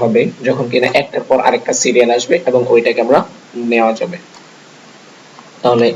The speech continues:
এ এক্স বি এক্স i cross i জিরো,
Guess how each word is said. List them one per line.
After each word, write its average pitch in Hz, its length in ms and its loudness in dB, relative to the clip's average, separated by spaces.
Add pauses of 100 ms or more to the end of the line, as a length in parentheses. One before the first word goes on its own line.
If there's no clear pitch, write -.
(140)
এ - 20 2 (160)
এক্স 120 180 -2 (600)
বি 117 100 0 (120)
এক্স 117 140 -6 (140)
i 127 80 0 (140)
cross 127 260 0 (260)
i 123 100 2 (760)
জিরো, 117 240 2